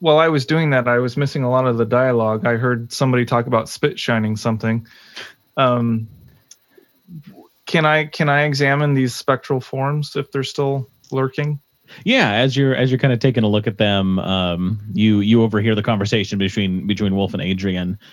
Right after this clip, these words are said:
Speaker 2: that Adrian has summoned these things to,
Speaker 1: Okay.
Speaker 2: to help out with some menial tasks.
Speaker 1: Cool, cool, cool, cool.
Speaker 2: Um,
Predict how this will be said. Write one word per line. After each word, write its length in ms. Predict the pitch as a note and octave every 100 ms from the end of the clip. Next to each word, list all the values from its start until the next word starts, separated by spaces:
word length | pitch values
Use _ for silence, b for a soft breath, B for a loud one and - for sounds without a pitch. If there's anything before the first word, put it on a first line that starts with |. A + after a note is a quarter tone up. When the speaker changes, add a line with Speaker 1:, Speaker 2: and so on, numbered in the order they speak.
| B
Speaker 2:
that 160 | - F2
Adrian 440 | G#2+ G#2 G2+ F#2
has 180 | F#2 F2+
summoned 440 | - G2+ F#2+ F2+
these 200 | F#2 F#2+
things 500 | - - - - G#2+ -
to, 180 | G2 -
Speaker 1:
Okay. 220 | B2 A#2+ A2+
Speaker 2:
to 100 | G2+
help 200 | F#2+ F2+
out 160 | C#2+
with 100 | F2
some 160 | - F#2+
menial 280 | G2 F#2 F#2
tasks. 520 | F#2+ - - - -
Speaker 1:
Cool, 400 | - C3 A#2+ G#2+ _
cool, 120 | C3
cool, 180 | A#2+ G2
cool. 100 | A#2
Speaker 2:
Um, 160 | A2